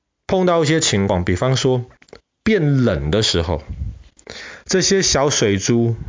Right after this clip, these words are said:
就会凝结起来，就会从气体变成液体。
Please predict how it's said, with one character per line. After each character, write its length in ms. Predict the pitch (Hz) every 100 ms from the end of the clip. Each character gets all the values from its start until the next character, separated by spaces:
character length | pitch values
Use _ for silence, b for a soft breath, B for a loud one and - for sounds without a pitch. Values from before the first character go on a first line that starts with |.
| -
就 140 | -
会 360 | 135 151 131 123 B B B B _ _
凝 400 | 135 143 151 196
结 320 | 151 151 147
起 200 | 135 -
来， 280 | 92 78 73
就 180 | 73 143
会 160 | 151 143
从 240 | 120 117
气 420 | - - 170 123
体 400 | 107 - 90 73 76
变 240 | 131 117
成 460 | 107 107 87 87 92 - _
液 240 | - 143 98
体。 220 | - -